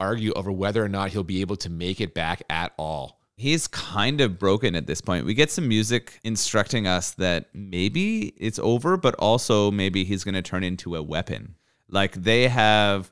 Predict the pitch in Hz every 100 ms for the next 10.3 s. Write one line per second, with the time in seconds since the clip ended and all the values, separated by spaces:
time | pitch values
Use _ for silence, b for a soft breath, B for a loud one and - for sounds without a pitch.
0 | _ 98 101 - - 104 - 104 - 92
1 | 90 92 90 92 90 87 85 - 104 131
2 | 117 107 104 104 98 98 98 92 90 87
3 | 90 - 82 87 85 87 b b b -
4 | 113 120 101 95 101 90 95 92 87 92
5 | - 98 90 90 - 95 95 135 160 b
6 | b 95 95 117 - 110 95 - 90 87
7 | 90 85 - - 90 85 80 78 80 76
8 | 65 80 80 78 73 73 76 78 - 92
9 | 90 80 80 76 - 95 - 139 113 -
10 | 123 90